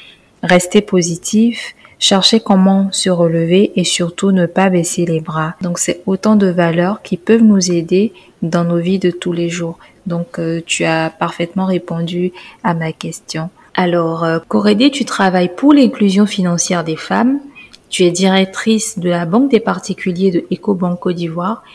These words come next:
Est-ce que tu veux bien nous dire un mot sur ce sujet ? Également que le fait, euh,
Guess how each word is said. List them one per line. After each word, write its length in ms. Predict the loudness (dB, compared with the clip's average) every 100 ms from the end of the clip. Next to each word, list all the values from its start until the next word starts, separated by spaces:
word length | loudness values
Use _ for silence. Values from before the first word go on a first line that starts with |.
| -20 -14 -8
Est-ce 140 | -2
que 60 | -2
tu 200 | 0 2
veux 120 | 4
bien 160 | 6 6
nous 140 | 4
dire 280 | 4 2 2
un 100 | 2
mot 420 | 2 0 -2 -4 -10
sur 340 | -10 -8 -8
ce 120 | -6 -6
sujet ? 580 | -4 -4 -4 -2 -4 -6 -2
Également 640 | 0 2 2 2 2 0 0
que 100 | 0
le 300 | 2 0 -2
fait, 460 | 0 0 0 0
euh, 180 | 2